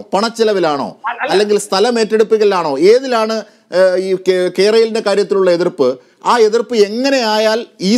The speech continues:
Speaker 1: ശ്രീധരൻ്റെ കാര്യത്തിൽ ഇല്ലാതാകുമെന്ന് കോൺഗ്രസും യു ഡി എഫും വ്യക്തമാക്കണ്ടേ? അതാണ് ഞാൻ
Speaker 2: തീർച്ചയായും,
Speaker 1: താങ്കളിൽ നിന്ന് ആരായുന്നത്.
Speaker 2: തീർച്ചയായിട്ടും കേ-, ഈ സിൽവർ ലൈനിന്റെ കാര്യത്തിൽ എന്താ സംഭവിച്ചത് വെച്ചാല്, അന്ന് പറഞ്ഞത് ജന-, ഒരുപാട് ജനങ്ങളുടെ വീടും അതുപോലെ തന്നെ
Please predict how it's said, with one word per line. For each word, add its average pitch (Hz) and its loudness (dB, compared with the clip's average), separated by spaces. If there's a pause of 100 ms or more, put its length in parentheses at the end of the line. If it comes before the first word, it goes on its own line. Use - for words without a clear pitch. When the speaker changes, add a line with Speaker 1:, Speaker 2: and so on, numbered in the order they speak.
Speaker 1:
ശ്രീധരൻ്റെ 226 2
കാര്യത്തിൽ 196 0
ഇല്ലാതാകുമെന്ന് 208 0
കോൺഗ്രസും 254 -2 (160)
യു 240 2
ഡി 262 0
എഫും 254 -4
വ്യക്തമാക്കണ്ടേ? 214 -2 (320)
അതാണ് 233 0
ഞാൻ 233 -2
Speaker 2:
തീർച്ചയായും, 208 -4
Speaker 1:
താങ്കളിൽ 220 0
നിന്ന് 208 -2
ആരായുന്നത്. 147 -4 (400)
Speaker 2:
തീർച്ചയായിട്ടും 247 -4 (140)
കേ-, 190 -2 (300)
ഈ - -10
സിൽവർ 190 -4
ലൈനിന്റെ 240 -2
കാര്യത്തിൽ 190 -4
എന്താ 185 -6 (100)
സംഭവിച്ചത് 170 -6
വെച്ചാല്, 147 -6 (420)
അന്ന് 247 -4
പറഞ്ഞത് 180 -4 (280)
ജന-, 175 -2 (240)
ഒരുപാട് 262 -2 (140)
ജനങ്ങളുടെ 208 -4 (540)
വീടും 208 -4 (320)
അതുപോലെ 196 -4
തന്നെ 202 -8